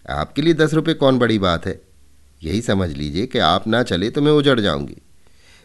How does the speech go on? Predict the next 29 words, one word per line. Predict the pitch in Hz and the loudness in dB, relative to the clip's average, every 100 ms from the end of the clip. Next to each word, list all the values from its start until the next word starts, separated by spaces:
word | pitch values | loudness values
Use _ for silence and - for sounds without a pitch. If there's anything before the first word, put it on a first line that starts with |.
| _ | _
ऐसी | 101 - 131 | -4 0 0
अच्छी | 101 - 123 | 0 -2 -4
बोहनी | 98 92 101 120 | -4 -2 -2 -2
वहां | 107 101 | -2 -2
और | 107 101 101 | -2 -2 -6
किसी | 113 - | -12 -10
की | 127 143 | -4 -2
नहीं | 95 85 | -2 -4
है। | - - - - - _ _ _ 107 | -10 -18 -20 -20 -20 _ _ _ 2
आप | 117 139 | 4 4
नहीं | 135 | 2
चलेंगे | 131 123 127 143 | 2 2 2 0
तो | 139 | 0
मैं | 120 117 | 0 2
ही | 139 | 2
अपनी | 113 123 | 2 -2
दुकान | 113 113 127 | -2 0 0
यहां | 123 104 | 2 0
उठा | 85 82 | -4 -6
लाऊंगी।" | 64 60 - - _ _ _ _ _ _ _ _ _ | -8 -10 -14 -20 _ _ _ _ _ _ _ _ _
मेरा | 120 123 110 | 0 2 2
दिल | 131 127 | 0 0
बैठ | 87 73 - | -2 -4 -8
गया, | - - - - - - - | -16 -16 -20 -20 -20 -20 0
ये | 139 | 2
अच्छी | 127 - | 2 0
मुसीबत | 139 120 120 95 78 | 0 0 -2 -4 -6
गले | 80 78 | -8 -8
पड़ी। | 62 60 | -8 -12